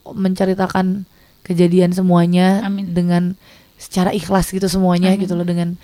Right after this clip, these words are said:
Speaker 1: sama-sama berdamai gitu. Kita nggak ada yang tahu entah itu cewek, entah itu cowok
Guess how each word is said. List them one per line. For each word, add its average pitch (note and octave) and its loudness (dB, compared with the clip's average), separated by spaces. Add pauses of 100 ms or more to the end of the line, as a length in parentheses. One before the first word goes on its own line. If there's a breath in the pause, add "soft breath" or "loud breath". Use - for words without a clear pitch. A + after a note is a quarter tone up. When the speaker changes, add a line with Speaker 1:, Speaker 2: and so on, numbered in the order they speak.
(240 loud breath)
Speaker 1:
sama-sama F#3 2
berdamai E3+ 2
gitu. E3+ -4 (160)
Kita - -16
nggak A#3 -2
ada G3 2
yang F#3 -2
tahu G3 2
entah F#3 -2
itu F3+ -2
cewek, E3 -6
entah G3+ 0
itu F3+ -10
cowok E3+ -2